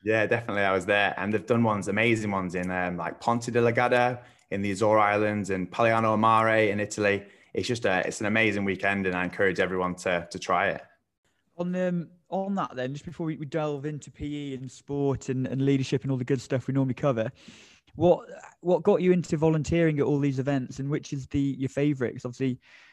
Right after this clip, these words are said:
Speaker 2: for someone, of, of, I mean, we've all volunteered at one or two things, but this is an unbelievable amount of different events. And, uh, and what,
Speaker 1: Cheers.
Speaker 2: yeah, wh-, which stands out for you?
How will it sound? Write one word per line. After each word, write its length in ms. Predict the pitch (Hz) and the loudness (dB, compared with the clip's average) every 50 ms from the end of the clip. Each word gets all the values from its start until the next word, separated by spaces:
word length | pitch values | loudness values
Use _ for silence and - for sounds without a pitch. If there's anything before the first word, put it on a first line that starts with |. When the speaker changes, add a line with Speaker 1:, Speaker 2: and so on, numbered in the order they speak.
| _ _ _ | _ _ _
Speaker 2:
for 60 | _ 131 | _ -14
someone, 600 | - - _ 151 147 143 139 139 139 135 131 - | -14 -8 _ -4 -2 -2 -2 -2 -2 -6 -8 -10
of, 120 | - 113 - _ _ - | -12 -14 -16 _ _ -14
of, 140 | 123 123 - _ _ _ 135 131 117 - _ | -14 -14 -14 _ _ _ -14 -14 -14 -8 _
I 40 | 131 | -2
mean, 180 | 127 135 135 131 | -2 0 0 -2
we've 140 | 123 120 | -2 -2
all 180 | 139 139 135 127 | 0 0 0 -2
volunteered 560 | 120 127 131 127 123 123 120 - 127 127 117 | -2 -2 -4 -4 -4 -4 -6 -6 -4 -4 -2
at 140 | 120 - - - _ _ - | -4 -6 -6 -14 _ _ -8
one 160 | 127 131 127 | -6 -6 -6
or 60 | 120 | -6
two 240 | - - - 139 135 | -6 -4 -2 -2 -2
things, 340 | 123 - 113 113 113 107 - | -2 -4 -6 -6 -6 -6 -8
but 160 | 113 - - | -10 -4 -2
this 160 | 139 127 - | -4 0 2
is 260 | 139 127 117 117 - - - _ _ _ - | 2 2 2 0 -4 -10 -14 _ _ _ -4
an 100 | 139 143 | 0 2
unbelievable 720 | 143 147 147 135 131 131 147 165 175 165 147 135 131 123 | 2 2 2 2 2 4 4 4 4 2 2 0 0 -2
amount 320 | 117 120 117 117 110 - | -2 -2 -4 -4 -6 -8
of 100 | 110 113 | -12 -8
different 380 | - 120 - - 120 123 120 120 | -8 -8 -8 -6 -10 -8 -8 -8
events. 400 | 107 113 113 110 107 - - - | -6 -6 -6 -6 -6 -8 -10 -10
And, 180 | 120 120 120 | -8 -4 -2
uh, 200 | 120 117 117 113 - | -2 -2 -2 -2 -4
and 240 | - - 127 120 113 - | -8 -12 -12 -12 -12 -6
what, 160 | 127 131 - | -6 -6 -6
Speaker 1:
Cheers. 120 | - - - - | -6 -12 -12 -6
Speaker 2:
yeah, 240 | 135 139 135 117 113 117 - - | -4 -2 -2 -2 -2 -4 -10 -12
wh-, 60 | - - - | -14 -14 -8
which 180 | _ 143 - - | _ -6 -6 -6
stands 280 | - - 139 135 127 | -8 -8 -6 -6 -4
out 200 | 131 127 127 - | -4 -4 -6 -6
for 120 | - - 131 | -10 -8 -6
you? 240 | 127 131 127 117 | -4 -4 -4 -6